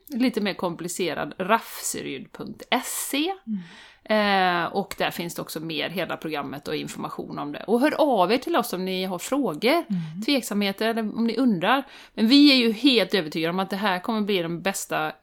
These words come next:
Speaker 1: kronan du lägger på di-, på dig i ditt liv
Speaker 2: Mm.
Speaker 1: någonsin.
Speaker 2: Mm. Alltså, när vi kör våra retreat som är då över en helg så får vi ju fantastiska recensioner.
Speaker 1: Mm.
Speaker 2: Och nu lägger vi ut det här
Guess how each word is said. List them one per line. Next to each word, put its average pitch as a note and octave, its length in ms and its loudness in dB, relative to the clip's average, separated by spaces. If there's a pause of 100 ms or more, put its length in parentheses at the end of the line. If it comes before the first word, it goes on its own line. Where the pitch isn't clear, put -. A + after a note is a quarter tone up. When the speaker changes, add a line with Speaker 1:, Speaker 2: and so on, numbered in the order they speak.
Speaker 1:
kronan E3 400 -2
du E3 100 -2
lägger D#3 280 -6
på D#3+ 100 -6
di-, - 240 -10
på F#3 100 -2
dig D3+ 200 0
i D#3 40 -4
ditt D#3 160 -6
liv D#3 200 -4
Speaker 2:
Mm. G3 160 2
Speaker 1:
någonsin. A#3+ 600 4
Speaker 2:
Mm. F#3+ 160 2 (420)
Alltså, B3+ 200 2
när E4 100 8
vi F4 140 8
kör C4+ 200 6
våra G3+ 220 2
retreat C4+ 480 0
som A#3+ 200 0
är G3+ 260 2
då F3+ 180 -4
över E3+ 160 -4
en G3 100 0
helg A3 420 4
så G3+ 240 -4
får F#3+ 200 -6
vi F#3 100 -6
ju F#3+ 100 -6
fantastiska - 840 -6
recensioner. F#3+ 640 -4
Speaker 1:
Mm. G3 320 2
Speaker 2:
Och A#3+ 100 4
nu A3+ 120 4
lägger G#3+ 260 0
vi A3+ 100 2
ut F#3+ 180 -2
det F#3+ 60 -6
här E3 360 -4